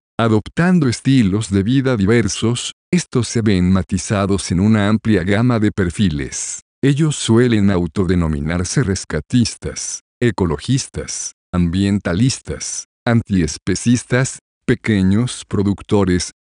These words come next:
veganos, prosumidores, traidores, etcétera. Esta adhesión ideológica configura algunos patrones de comportamiento que pueden ser o no constantes en el tiempo, pero que desempeñan un papel importante dentro de ese espacio,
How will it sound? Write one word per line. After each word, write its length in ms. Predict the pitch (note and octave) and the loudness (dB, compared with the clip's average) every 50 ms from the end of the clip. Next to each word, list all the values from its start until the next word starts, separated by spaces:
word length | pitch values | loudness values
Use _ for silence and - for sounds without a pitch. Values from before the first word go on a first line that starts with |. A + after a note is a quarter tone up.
| _ _ | _ _
veganos, 800 | - A2+ A#2 A2 F#2+ G2+ G#2 F#2+ D#2+ D#2 F2 G2+ A2 - - - _ _ _ _ - | -2 0 2 2 2 2 0 0 -2 -2 -2 -4 -4 -6 -10 -14 _ _ _ _ -2
prosumidores, 1080 | C3 A2 A2 G2 - - F#2 E2+ E2 D#2+ E2 G#2+ G2+ E2 D2+ C2 - - - - - - - _ _ _ | 0 0 0 0 0 0 0 2 2 2 2 2 2 2 0 -4 -6 -8 -10 -10 -12 -14 -16 _ _ _
traidores, 800 | - B2 A2+ G#2 F#2+ F#2 F2 G2+ F#2 D#2+ D#2 D#2+ F2 - - - - _ _ _ | -2 0 0 2 0 0 2 0 0 0 0 -2 -2 -4 -6 -10 -14 _ _ _
etcétera. 640 | - A2 - - - - A2+ F2 - - D#2 C#2+ C2+ C2 - _ _ - | -4 -4 -4 -2 -2 0 0 0 -2 -4 -6 -6 -8 -10 -12 _ _ -2
Esta 360 | G#2 A#2 A#2+ - - C3+ A#2 | 0 0 0 -2 -2 -2 0
adhesión 500 | A2 F#2 F2 - - - G#2+ A#2 A2 G#2+ | 0 0 -2 -2 -2 0 2 2 4 2
ideológica 880 | G2 E2+ D#2+ D#2 C#2 C#2 D#2 F2+ G2 E2 - - F2+ - - - F#2 | 2 0 -2 -4 -4 -2 -2 -2 -4 -4 -6 -10 -8 -4 -2 -2 -2
configura 720 | - - G2+ F#2+ E2 - B2+ A#2+ F2+ F#2+ B2 C3+ A#2+ A#2+ | -2 -2 -2 -2 -2 -2 -4 -4 0 0 0 0 2 0
algunos 500 | A2 F#2+ E2 G#2+ A2 A2+ A#2+ B2 A#2 - | -2 0 0 2 2 2 2 0 -2 -4
patrones 580 | - - F#2+ E2+ - A#2 G#2+ G#2 G2 F#2+ F2+ E2+ | -4 -4 -4 -2 -2 -2 0 0 0 0 -2 -2
de 120 | E2 F2 | -4 -6
comportamiento 1080 | - - F2+ E2+ - - F#2 E2+ D#2 - F2 E2 D#2+ F#2 G#2+ C#3 D3+ C#3 - F#2 F#2+ - | -4 -2 -2 -2 -2 -2 -2 -4 -2 -2 -2 0 0 2 2 2 0 0 -2 -4 -4 -4
que 140 | - F#2 D#2 | -4 -6 -6
pueden 440 | - _ - G#2 G#2 F#2+ F#2 F2 F2+ | -4 _ 0 2 2 2 2 0 -2
ser 320 | - - - G2 G2+ G2 | -2 0 0 0 2 2
o 60 | G2 | 2
no 140 | G2 G2+ A2+ - | 2 0 0 0
constantes 840 | - F#2 F2+ F2+ - - - A2 G2+ F2+ E2+ D#2+ - G#2 F#2 - G2 | 0 0 0 0 -2 -2 -2 -2 0 0 -2 -2 -2 -4 -2 0 0
en 80 | F2+ | 0
el 140 | F2+ F2 D#2+ - | 0 -2 -4 -6
tiempo, 520 | _ - G2 G2+ F#2+ F#2 - - G#2+ G#2+ G#2 - _ _ _ | _ -2 0 2 0 0 0 -2 -2 -2 -2 -6 _ _ _
pero 260 | _ C3 B2 A2+ G#2+ F#2+ | _ 2 2 2 2 0
que 140 | - A2+ G2+ | 0 -2 -2
desempeñan 840 | F#2 F2+ - - F#2+ F2 F2 - - - A#2 G#2 G#2+ G#2+ G#2+ G#2 G2 | 0 -2 -2 0 0 0 0 -2 -2 0 2 2 2 2 2 2 2
un 120 | G2 G2 | 0 0
papel 360 | F2+ - E2 D2+ - F2+ F2 E2+ | 0 -2 -4 -2 -2 -2 0 0
importante 840 | E2 E2 D#2+ A#2 G#2+ F2+ F2+ - - F#2+ F2 F2 F2+ - - B2 | -2 -2 0 0 -2 -2 -2 -4 -4 -2 -2 0 -2 0 0 0
dentro 460 | A2 A2+ B2 B2+ C3+ - - A#2+ A2+ F#2+ | 0 2 2 0 0 0 0 0 2 2
de 180 | F2 E2+ F#2+ | 2 2 2
ese 220 | A2 - - G#2 F2+ | 2 0 0 0 0
espacio, 640 | E2 - - - - G2+ G2 - - - F2 C2+ | -2 -2 -6 -4 -2 -2 -2 -2 -2 -4 -4 -4